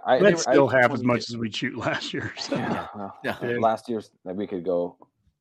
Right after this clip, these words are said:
Speaker 1: I don't know. I don't need to compare. I don't need to talk about last year's basketball team.
Speaker 2: Sure.
Speaker 3: Yeah,
Speaker 1: But,
Speaker 3: yeah, yeah. That was
Speaker 1: uh,
Speaker 3: terrible. Yeah, I
Speaker 1: yeah,
Speaker 3: agree.
Speaker 1: you're good. But, um, I, I, by, by sheer luck of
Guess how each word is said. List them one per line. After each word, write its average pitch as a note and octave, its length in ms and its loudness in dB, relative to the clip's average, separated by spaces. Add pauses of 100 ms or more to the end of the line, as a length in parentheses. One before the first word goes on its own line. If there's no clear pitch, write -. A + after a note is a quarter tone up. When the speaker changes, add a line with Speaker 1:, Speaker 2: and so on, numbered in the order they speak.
(180)
Speaker 1:
I E2 100 -6
don't C2 80 -16
know. - 200 -18
I F2+ 60 -10
don't F#2 180 -8
need F2+ 120 -10
to F2+ 60 -14
compare. F2 500 -4
I E2 60 -10
don't F2 100 -12
need D#2+ 60 -16
to - 40 -20
talk F2 160 -10
about E2+ 180 -8
last E2 200 -14
year's E2 120 -18
basketball D#2+ 380 -16
team. - 140 -8
Speaker 2:
Sure. F3 280 0
Speaker 3:
Yeah, D#3 180 2
Speaker 1:
But, C3+ 60 2
Speaker 3:
yeah, C3+ 100 2
yeah. B2+ 220 2
That A2+ 160 4
was A2+ 140 4
Speaker 1:
uh, A2 60 2
Speaker 3:
terrible. F2+ 400 -6
Yeah, F2 180 -12
I D2 120 -20
Speaker 1:
yeah, B2 160 2
Speaker 3:
agree. G#2 180 -2
Speaker 1:
you're A#2+ 100 0
good. B2+ 260 2
But, - 280 0
um, G2 360 0 (1080)
I, A#2 100 6
I, - 20 4 (460)
by, A2 340 4
by G#2+ 260 2
sheer B2 500 0 (240)
luck G#2+ 220 -2
of G2 180 -4